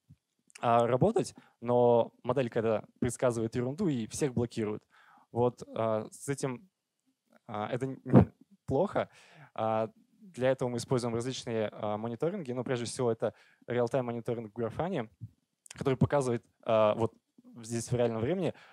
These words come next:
сколько какая модель отклоняет или блокирует объявление, отправляет нарушенную модерацию. И это позволяет нам обезопасить себя от каких-то, там, супер неудачных обновлений модели. У нас был вполне реальный случай, когда, а, в модели поменя-, а,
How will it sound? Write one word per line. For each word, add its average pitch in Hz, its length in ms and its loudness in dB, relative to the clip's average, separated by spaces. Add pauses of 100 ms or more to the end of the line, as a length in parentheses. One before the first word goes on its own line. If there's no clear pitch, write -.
(140)
сколько 147 420 2
какая 120 240 0
модель 113 440 0
отклоняет 123 680 -4
или 107 540 -6
блокирует 110 520 -4
объявление, 135 520 -4
отправляет 110 340 -4
нарушенную 107 320 -8
модерацию. 127 500 -4 (280)
И 170 80 2
это 156 100 0
позволяет 127 420 -2
нам 123 200 -4 (380)
обезопасить 117 640 0
себя 127 320 0
от - 140 -8
каких-то, 107 680 -6
там, - 120 -18
супер 123 320 -2
неудачных 113 760 -4
обновлений 110 420 -4
модели. 104 400 -6
У - 40 -8
нас 107 120 -4
был 113 160 -2
вполне 117 300 -4
реальный 110 240 -2
случай, 147 300 -8
когда, 107 280 0 (420)
а, 107 420 0 (400)
в 117 60 -8
модели 123 280 2
поменя-, 120 440 -2
а, 107 360 2